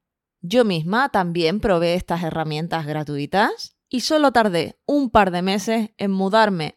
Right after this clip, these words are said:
a la herramienta de pago porque esas herramientas gratuitas no eran ni de lejos tan versátiles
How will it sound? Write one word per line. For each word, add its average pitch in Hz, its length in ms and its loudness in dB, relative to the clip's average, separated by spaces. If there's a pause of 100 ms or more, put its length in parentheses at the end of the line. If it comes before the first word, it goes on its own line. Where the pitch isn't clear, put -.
a 185 100 -2
la 175 140 2
herramienta 208 480 -2
de 196 80 0
pago 214 520 2
porque 214 520 0
esas 226 240 0
herramientas 190 420 -2
gratuitas 208 480 -2
no 202 280 0
eran 214 520 0
ni 196 180 2
de 175 140 0
lejos 202 460 -2
tan 180 260 -2
versátiles 185 760 -6